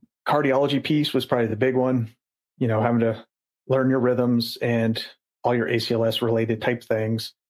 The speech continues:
and a little bit more of that advanced cardiac, you know, the pathophys and anatomy physiology type stuff that you don't necessarily get in the other ones. And then advanced airway. Well, you know, we'd already, superglottics were already done. All of us, just because of training we'd gone to, we knew how to intubate a mannequin's head like a champion. So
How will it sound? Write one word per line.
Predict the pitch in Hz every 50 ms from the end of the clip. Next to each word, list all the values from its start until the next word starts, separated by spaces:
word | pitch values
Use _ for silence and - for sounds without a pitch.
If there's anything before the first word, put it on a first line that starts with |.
| _ -
and | 120 113
a |
little | 117 127 127 120
bit | 113 117 117
more | 120 117 117
of | 113
that | 117 110 110
advanced | 107 107 113 117 110 110 - - -
cardiac, | - 120 113 113 113 110 110 107 107 - - _ _ _ _ _ -
you | 113
know, | 107 107
the | 107
pathophys | - 120 110 107 120 117 113 - 113 110 113 110 110 107
and | 113 107 107
anatomy | 107 104 110 104 107 104 104
physiology | 101 - 113 104 110 107 107 107 107 - - - 113 110
type | - 113 110 -
stuff | - 123 110 107 -
that | 110 107 -
you | 120
don't | 120 120 -
necessarily | 120 117 113 - 110 110 110
get | 117 - -
in | 117
the | 113 113
other | 113 113
ones. | 113 113 113 117 - - - _ _ _ _ _
And | - 131 135
then | 131 127
advanced | 117 127 123 120 117 - -
airway. | 143 147 131 117 104 - 120 - _ _ _ _ _ _ _ -
Well, | 156 147
you | 135
know, | 120 120
we'd | 127 131 123 123
already, | 123 123 123 113 110 101 - - _ _ _ _
superglottics | 120 117 - - 131 127 131 110 110 113 110 110 113 110 - -
were | 113
already | 113 110 110 107
done. | 110 113 110 113 117 113 - - _ _ _
All | 135 139 139
of | 120 127
us, | 113 - -
just | - 135 120 - -
because | 127 117 - 117 110 -
of | 110 110 - - - 117
training | - - 143 139 139 127
we'd | 123 117 110
gone | 127 123 131 120
to, | - - 110 110 117 - - _ _ _ _ _ _ _ _
we | 120 117
knew | 123 135
how | 127 127
to | 120 113
intubate | - 139 120 - 123 117 117 113
a | 104
mannequin's | 107 113 127 127 120 - 107 107
head | - 117 107
like | 104 104 98 -
a | -
champion. | - 127 123 127 120 - 135 131 107 107 - -
So | - 120 110 104 104 -